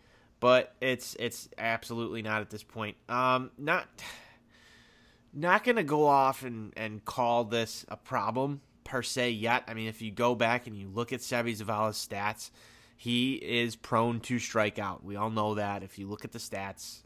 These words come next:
uh, he's a big <laughs> strikeout guy. Um, but it, when he does hit the ball,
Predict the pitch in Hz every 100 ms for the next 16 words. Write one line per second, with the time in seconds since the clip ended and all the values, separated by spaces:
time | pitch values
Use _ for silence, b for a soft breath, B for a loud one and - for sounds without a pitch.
0 | - 90 87 95 110 120 123 143 - 190
1 | 175 143 110 104 90 87 - b b b
2 | - 101 101 98 98 92 - _ _ -
3 | - 147 143 - _ - 101 113 123 123
4 | 131 110 131 156 165 156 - - 165 185
5 | 131 107 95 92 -